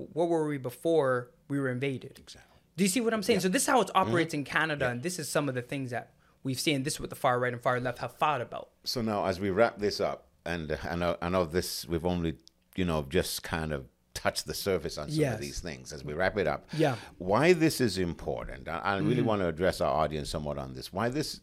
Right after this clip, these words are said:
Speaker 2: discussion is really important,
Speaker 1: Yes.
Speaker 2: David, is let's, we live in a multicultural society in Canada. Well, it's a
Speaker 1: Yes.
Speaker 2: mosaic.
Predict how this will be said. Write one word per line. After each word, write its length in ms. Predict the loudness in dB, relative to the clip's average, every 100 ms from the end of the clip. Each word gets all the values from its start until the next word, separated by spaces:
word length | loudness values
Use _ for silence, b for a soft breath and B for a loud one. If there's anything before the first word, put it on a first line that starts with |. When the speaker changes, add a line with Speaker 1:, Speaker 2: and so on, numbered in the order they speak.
| -6
Speaker 2:
discussion 500 | -4 -2 -2 -2 -10
is 180 | -10 -6
really 240 | -4 -4
important, 560 | -6 -8 -8 -10 -12 -14 -6
Speaker 1:
Yes. 360 | -6 -6 -10
Speaker 2:
David, 400 | -6 -4 -4 -6 -4
is 260 | -4 -4 0
let's, 200 | 0 0
we 160 | -2 0
live 240 | 2 2
in 120 | 2 2
a 160 | -2
multicultural 1160 | 0 -2 -2 -6 -6 -4 -4 -4 -10 -8 -10 -12
society 560 | -12 -10 -10 -10 -14 -16
in 100 | -16
Canada. 460 | -14 -14 -16 -18 -12
Well, 180 | -10 -8
it's 140 | -4
a 40 | -2
Speaker 1:
Yes. 80 |
Speaker 2:
mosaic. 400 | -2 -2 -4 -8